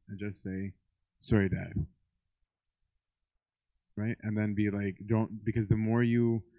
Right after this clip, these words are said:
stay away from that moment, the more awkward it gets, right? 'Cause then you're just, you're just avoiding. And the longer you avoid, A, the harder it gets to have the conversation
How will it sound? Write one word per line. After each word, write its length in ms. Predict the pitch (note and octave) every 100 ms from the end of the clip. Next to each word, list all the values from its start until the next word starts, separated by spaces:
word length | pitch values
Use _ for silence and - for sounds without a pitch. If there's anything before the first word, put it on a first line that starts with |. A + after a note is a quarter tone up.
| _ _ _ -
stay 240 | - - A2+
away 320 | A2 G#2+ G#2+
from 220 | - G#2
that 160 | G2 G2
moment, 500 | G2 G2 G#2 C3 - - _ _ _ _ _ _ _ _ _ _ _ _
the 80 | A2+
more 180 | A2+ A2+
awkward 380 | G2+ - - F2
it 80 |
gets, 480 | - C2+ - - - _ _ _ _ _ _ _ _ _ _ _
right? 260 | G2+ F#2+ G#2+ -
'Cause 140 | A2
then 120 | G#2 G#2+
you're 100 | G#2
just, 360 | G#2 G2+ - -
you're 160 | G#2+
just 340 | F#2 G#2 F#2+ G#2
avoiding. 600 | F2+ F2 F2 E2 D#2+ - _ _ _ -
And 140 | G#2
the 60 | G#2+
longer 300 | G#2+ G#2+ A2
you 140 | A2 G#2
avoid, 640 | F2+ G2+ G#2 A#2 B2+ A#2 - _ _ _ _ _ _ _ _ _ _ _ _ _ _ _
A, 160 | B2 B2
the 120 | B2
harder 300 | G2+ A#2 A#2+
it 60 | A2
gets 160 | A2+
to 120 | - G#2
have 220 | F#2+ G#2+
the 80 | A#2
conversation 840 | B2 A#2 A2+ A2+ A2+ - C#3+ D#3